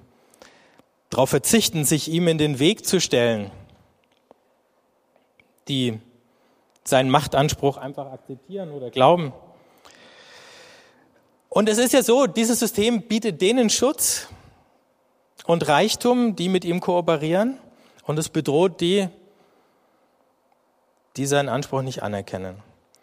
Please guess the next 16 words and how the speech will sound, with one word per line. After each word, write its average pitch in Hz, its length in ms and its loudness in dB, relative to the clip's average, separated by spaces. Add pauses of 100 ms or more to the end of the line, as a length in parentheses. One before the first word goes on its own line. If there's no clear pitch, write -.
(160)
Vor 139 120 -4
einer 139 140 0
Weile 151 260 0
war 147 160 2
in 151 60 -4
der 143 140 0
Zeit 151 340 0
mal 151 160 0
ein 151 80 -4
Artikel, 165 340 -6
der 147 100 -2
hieß, 151 200 -6
"Tausche 160 280 -2
Menschenrecht 170 480 -4
gegen 151 220 -4
Bratpfanne." 113 540 -4